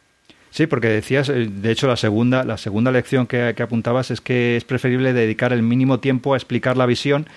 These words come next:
y comenzar a hacer de una forma, nacer pro-, pobres, decías, que nacer de forma pequeña e ir experimentando. Esa es la forma de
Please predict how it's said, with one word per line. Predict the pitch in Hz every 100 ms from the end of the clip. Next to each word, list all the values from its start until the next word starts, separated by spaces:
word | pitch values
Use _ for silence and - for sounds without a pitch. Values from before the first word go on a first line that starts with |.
| - -
y | -
comenzar | 131 127 123 147
a | 170
hacer | - 175 185 -
de | - 143 117 113
una | 131 156
forma, | 156 151 160 165 147 131 117 113 107 104 104
nacer | 110 151 151
pro-, | - 170 190
pobres, | - 185 139 101
decías, | 101 - 104 98
que | 110 104
nacer | 104 110 131 160
de | 156 127 110 107
forma | 123 135
pequeña | 143 143 165 175 139
e |
ir | 147
experimentando. | - 127 110 101 107 101 95 - -
Esa | - 147
es |
la | 175
forma | - 180 170
de | 156